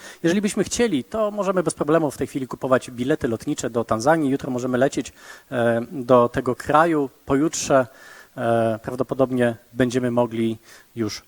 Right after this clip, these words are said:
ruszać na szczyt i wszystko będzie zorganizowane przez jedną z takich agencji trekkingowych. Co one robią? One organizują wszystko od A do Z. Organizują nam pozwolenie na wejście do parku narodowego, pozwolenie na nocowanie, organizują nam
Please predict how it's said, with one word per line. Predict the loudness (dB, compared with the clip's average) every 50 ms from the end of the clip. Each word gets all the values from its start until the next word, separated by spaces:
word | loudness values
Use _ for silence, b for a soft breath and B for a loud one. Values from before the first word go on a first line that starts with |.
| _ _ -4
ruszać | -2 -2 -2 -2 -4 -6 -6
na | -6 -8 -8
szczyt | -4 -4 -4 -4 -4
i | -8 -10
wszystko | -10 -10 -6 -6 -6
będzie | -4 -4 -2 0 0 -2 -2 -4 -4
zorganizowane | -2 -2 0 2 2 2 2 0 4 6 6 6 6 4
przez | -2 -4 -6 -4
jedną | -4 -2 -2 -2
z | -2
takich | -4 -4 -6 -6 -6 -6 0
agencji | 2 2 2 2 0 -4 -6 -8 -8 -12 _ _
trekkingowych. | -12 -10 -10 -10 -8 -4 0 2 2 2 2 0 -2 -2 -6 B B B B B B B B B B B B B B B _ _ _ _ _ _ _ _ _ _
Co | -8 -6 -2
one | 0 2 2
robią? | 2 2 0 -2 -6 -10 -12 -16 -20 -20 -20 _ -8
One | -4 -2 0
organizują | 0 0 -2 -2 -2 -2 0 0 0 2 0 0 -4 -8
wszystko | -12 -14 -14 -8 -8 -6
od | -2 -2
A | -2 -2
do | -2 -6
Z. | -6 -6 -6 -6 -6 -6
Organizują | -6 -4 -4 -4 -2 0 -2 0
nam | 2 2 2 2 0 -2 -8 _
pozwolenie | -6 -4 0 2 2 2 2 2 2
na | 2
wejście | 2 0 -2 -2 -4 -6
do | -6 -6
parku | 0 2 2 2 2 -2 -6 -4
narodowego, | -4 -4 -4 -4 -2 -2 -2 0 0 -2 -4 -6 -10 -16 _ _ _
pozwolenie | -8 -8 -6 -6 -4 -4 -4 -4 -4 -4
na | -4 -4 -4 -6 -8 -10 -10 -6
nocowanie, | -6 -6 -4 -4 -4 0 2 2 2 2 -2 -6 -8 -8 B B B B B -6
organizują | -4 -2 0 0 0 0 0 0 2 2 2 2
nam | 2 2 2 0 0 -4